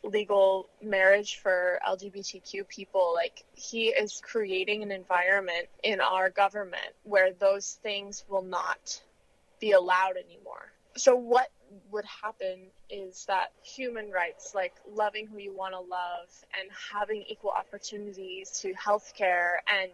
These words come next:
and having affordable housing, those things are all going to be continued to increase, and, and then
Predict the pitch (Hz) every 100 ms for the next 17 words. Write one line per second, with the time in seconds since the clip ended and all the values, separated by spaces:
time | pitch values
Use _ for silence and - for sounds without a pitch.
0 | - - - 214 196 214 208 202 214 214
1 | - 208 202 202 214 - 202 202 196 180
2 | 165 170 _ 208 214 - 214 214 202 185
3 | - 190 196 190 185 180 - 190 185 185
4 | - 262 226 - - 254 247 226 214 202
5 | - - 247 220 202 - 349 302 233 -
6 | 220 202 - 208 214 196